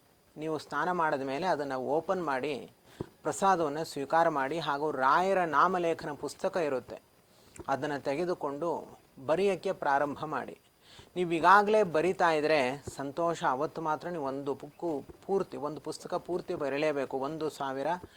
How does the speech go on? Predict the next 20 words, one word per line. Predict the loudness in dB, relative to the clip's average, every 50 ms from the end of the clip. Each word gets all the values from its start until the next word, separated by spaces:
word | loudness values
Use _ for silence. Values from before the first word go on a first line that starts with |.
| -20 -20 -20 -18 -8 -4
ಬರೀಲೇಬೇಕು. | -2 -2 0 0 0 0 0 0 0 -2 -4 -6 -8 -16 -20 _ _ _ _ _ -20 -18 -18 -20 _ _ _ _ _ _ _ _ -10 -8
ಅಥವಾ | -8 -6 -4 -2 -2
ನೀವು | 0 0 0 0 0 0
ಇನ್ನೂ | 0 0 0 0 2 2
ನಾಮಲೇಖನದಲ್ಲಿ | 4 4 4 4 4 4 4 2 2 2 0 -4 -2 -2 0 0 0 0
ನಿಮ್ಮನ್ನು | -2 -2 -2 -2 -2 -2
ನೀವು | -2 -2 -2 -2
ತೊಡಗಿಸಿಕೊಂಡಿಲ್ಲ | 0 2 4 4 4 4 2 2 0 0 0 0 0 0 0 2
ಅಂದ್ರೆ | 2 0 0 -2 -2 -2 -2 -2 -4 -8 _ _ -20 -20 -20 -20 -20 -4 0
ಆರಾಧನೆ | 4 4 6 8 8 8 8 8 8 6 4 2 0
ದಿವಸ | 0 -2 -2 -2 -2
ಅದನ್ನ | -4 -2 -2 -2 -2
ಪ್ರಾರಂಭ | -2 0 0 0 2 2 0 -2 -2 -4
ಮಾಡಿದ್ರೆ | -4 -2 -2 -2 -2 -4 -4 -4
ತುಂಬಾ | -6 -8 -6 -4 -2 -2
ವಿಶೇಷ, | -2 -2 -6 -8 -8 -10 -10 -10 -12 -16 -18 -20 _ _ _ _ _ _ _ -20 -20 _ -10 -2
ರಾಯರ | 2 4 4 4 4 2
ವಿಶೇಷ | 2 0 -4 -4 -4 -4 -4 -2 0 0
ಅನುಗ್ರಹ | 0 0 -2 -4 -4 -4 -4 -2
ಉಂಟಾಗುತ್ತೆ. | -4 -2 -2 0 0 0 -2 -4 -8 -12 -16